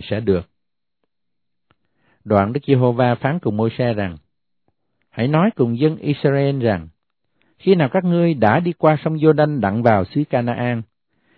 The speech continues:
thì phải lựa những thành dùng làm thành ẩn náu cho mình, là nơi kẻ sát nhân vì vô ý đánh chết ai, chạy ẩn náu mình được. Những thành đó sẽ dùng làm thành ẩn náu để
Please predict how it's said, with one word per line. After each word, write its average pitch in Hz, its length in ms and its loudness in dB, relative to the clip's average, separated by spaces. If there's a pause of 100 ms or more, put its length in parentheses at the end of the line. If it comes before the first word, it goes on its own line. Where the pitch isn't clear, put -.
(100)
thì 135 120 0
phải 147 160 2
lựa 120 260 6
những 139 240 0
thành 110 380 0
dùng 120 300 2
làm 113 200 0
thành 110 240 -4
ẩn 117 300 -4
náu 160 280 2
cho 151 120 0
mình, 101 280 -2 (500)
là 113 160 2
nơi 170 220 4
kẻ 127 200 -2 (120)
sát 190 180 0
nhân 160 320 0 (280)
vì 117 220 4
vô 151 300 4
ý 180 240 2
đánh 180 240 -2
chết 185 240 2
ai, 135 320 -2 (480)
chạy 104 400 0
ẩn 117 320 -6
náu 156 240 0
mình 107 280 0
được. 95 220 0 (1300)
Những 139 180 -4
thành 131 260 0
đó 147 260 4 (100)
sẽ 165 60 2
dùng 143 300 2
làm 123 140 2
thành 120 260 0
ẩn 120 240 -4
náu 175 320 2 (460)
để 120 140 2